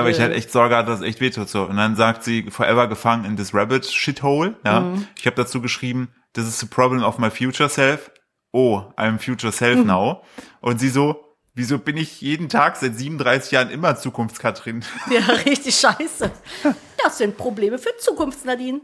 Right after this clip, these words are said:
Speaker 2: Oh, scheiße.
Speaker 1: Ich bin Zukunfts-Nadine, nein. So,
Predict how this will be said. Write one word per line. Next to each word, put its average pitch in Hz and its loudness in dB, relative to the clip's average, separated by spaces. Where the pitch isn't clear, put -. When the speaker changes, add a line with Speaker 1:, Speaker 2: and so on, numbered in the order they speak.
Speaker 2:
Oh, 370 0
scheiße. 208 4
Speaker 1:
Ich 175 -6
bin 269 0
Zukunfts-Nadine, 170 -2
nein. 202 0
So, 156 4